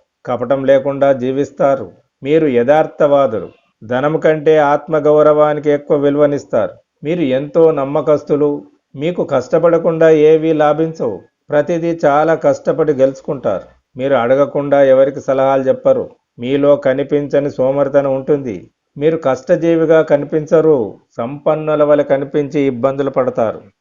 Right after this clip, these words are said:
మీ బంధువులు అవమానిస్తారు, సమస్యలు తెచ్చిపెడతారు. ఎదుటి వారిని నమ్ముటలో జాగ్రత్తగా ఉండాలి. కాబట్టి మీ మానసిక శక్తిని పెంచుకోవాలి. మీ మానసిక శక్తి పెరగాలంటే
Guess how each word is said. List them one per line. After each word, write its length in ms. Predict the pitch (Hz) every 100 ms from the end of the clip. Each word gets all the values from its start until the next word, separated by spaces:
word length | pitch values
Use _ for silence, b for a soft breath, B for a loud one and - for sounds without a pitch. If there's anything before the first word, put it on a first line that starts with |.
| -
మీ 120 | 131
బంధువులు 480 | 123 127 131 139 139
అవమానిస్తారు, 880 | 131 131 135 135 131 135 135 139
సమస్యలు 520 | 131 127 127 131 135 131
తెచ్చిపెడతారు. 800 | 127 - 135 127 135 135 131 165 _ -
ఎదుటి 280 | 127 143 151
వారిని 440 | 143 143 143 143
నమ్ముటలో 520 | 139 139 143 139 143
జాగ్రత్తగా 760 | 131 127 135 131 139 135 139 139
ఉండాలి. 480 | 135 135 139 123 87 _ _ -
కాబట్టి 760 | 110 127 - 143 175 156 95 - _ -
మీ 140 | 135
మానసిక 540 | 139 117 139 185 190 180
శక్తిని 400 | 185 151 175 147
పెంచుకోవాలి. 600 | 143 131 - 117 98 82 _ _ -
మీ 140 | 123
మానసిక 500 | 139 120 139 151 156
శక్తి 360 | 139 165 - 156
పెరగాలంటే 960 | 147 143 147 147 147 143 160 175 247